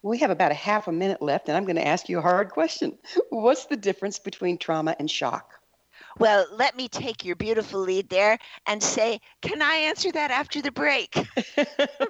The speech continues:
Speaker 1: Okay. Well,
Speaker 2: I
Speaker 1: we can
Speaker 2: don't
Speaker 1: kinda, we can kinda get started. We have about a minute.
Speaker 2: Okay. Um,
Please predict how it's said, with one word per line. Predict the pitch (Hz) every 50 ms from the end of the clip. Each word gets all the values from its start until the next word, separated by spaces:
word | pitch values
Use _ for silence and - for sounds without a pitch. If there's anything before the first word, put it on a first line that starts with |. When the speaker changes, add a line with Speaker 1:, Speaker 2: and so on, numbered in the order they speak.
| - 311
Speaker 1:
Okay. | 320 330 214 190 196 226 427 - - _ - - - - 294
Well, | - 277 277
Speaker 2:
I | - -
Speaker 1:
we | 311
can | 311 294 262
Speaker 2:
don't | -
Speaker 1:
kinda, | 294 277 269 262 233 226 _ _ _ _
we | 269 262
can | 277
kinda | 220 277 247 208
get | 165 170 156
started. | - 175 160 165 165
We | 175
have | 180 185 160
about | 151 143 139 135
a | 127
minute. | 135 135 120 127 - _ _ _ _ _ _ _ - _ _ _ _ -
Speaker 2:
Okay. | 247 - - - - 269 208 160 107 _ _ - - - - - _ -
Um, | 208 220 220 214 214 220 208